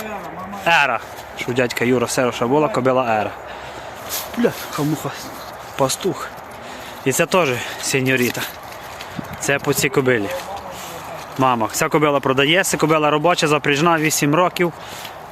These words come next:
щоб забрати дві тисячі. Отак коники собі тут живуть, мають під навіс, але вони що не хочуть.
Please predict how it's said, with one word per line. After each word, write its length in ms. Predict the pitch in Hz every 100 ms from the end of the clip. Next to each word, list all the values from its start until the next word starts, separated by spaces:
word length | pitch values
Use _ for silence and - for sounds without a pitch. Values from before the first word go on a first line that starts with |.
| - - - -
щоб 200 | 147 131
забрати 460 | 143 156 156 151
дві 160 | 135 135
тисячі. 500 | 120 104 110 - - - - - 127
Отак 220 | 160 147 - - - -
коники 400 | - 139 131 139
собі 240 | - 127 127
тут 180 | 135
живуть, 320 | 117 139 175 - - - - - - - -
мають 280 | 143 143 143 - - - - - - - - - - - - - - - - -
під 140 | 139 131
навіс, 400 | 143 180 185 170
але 60 |
вони 140 | 170 170
що 180 | - 175
не 80 |
хочуть. 420 | 147 117 - -